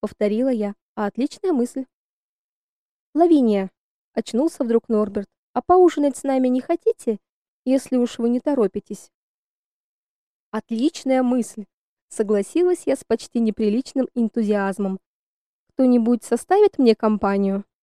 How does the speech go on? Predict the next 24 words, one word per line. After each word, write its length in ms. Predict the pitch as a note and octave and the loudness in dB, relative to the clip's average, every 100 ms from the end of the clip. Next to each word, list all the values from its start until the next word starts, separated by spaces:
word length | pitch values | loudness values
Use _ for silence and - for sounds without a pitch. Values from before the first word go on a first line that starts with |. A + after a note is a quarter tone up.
| _ _ _ _ _ _ _ _ - | _ _ _ _ _ _ _ _ -2
"Я, 320 | A3 C#4+ F#4+ | 0 0 0
пожалуй, 480 | - A#3+ A#3+ B3 A#3+ - | 0 2 2 4 2 0
пас", 400 | G3+ G3+ - - _ _ _ _ | -6 -6 -8 -18 _ _ _ _
покачал 540 | A3 - G#3+ - D4+ D4+ | -6 -2 -4 0 0 2
головой 480 | C4 C4 B3 B3 - | 4 4 6 4 4
мэтр 480 | A3 G#3+ A3+ A#3 A3+ | 0 2 0 -2 -6
Корстон. 520 | - G3 G3 - G#3 G3 _ _ _ _ E4 | -4 -4 -4 -12 -12 -12 _ _ _ _ 4
"Мне 160 | F4+ | 6
завтра 380 | D4 D#4 - D#4 | 6 4 4 0
в 60 | B3+ | 2
десять 300 | C4+ C4+ B3 | 0 0 0
утра 300 | G#3+ G3+ - | 2 0 0
к 60 | |
королю, 540 | - A3+ G#3 G3 G3 - - | 0 0 2 2 0 -4 -2
должен 420 | G#3 A3 B3 A3 | 2 4 4 2
выглядеть 460 | G#3 A3+ G#3+ A3 - | 2 0 -2 -2 -2
прилично. 600 | G#3+ G3+ F#3+ - G3+ - _ _ _ _ _ - | 0 0 -4 -8 -10 -10 _ _ _ _ _ -18
Попробую 520 | - C#4 B3 C4 G#3+ | -2 2 2 2 0
выспаться". 520 | G3+ - - - A3+ _ _ _ _ _ _ _ _ _ _ _ _ _ - | -4 -8 -12 -10 -14 _ _ _ _ _ _ _ _ _ _ _ _ _ -4
"Мэтр, 460 | C#4+ C4+ G#3+ G#3+ G#3 | 2 4 2 0 0
а 40 | |
может, 300 | A3 A#3+ B3 | 0 0 -2
все-таки 580 | C4+ B3 A3+ A#3 A3+ G#3+ - | -4 -4 -6 -4 -2 -2 0
присоединитесь?" 960 | A3+ - G#3 G#3 A3+ F4+ - A3 - | 0 2 0 2 2 0 -2 -10 -10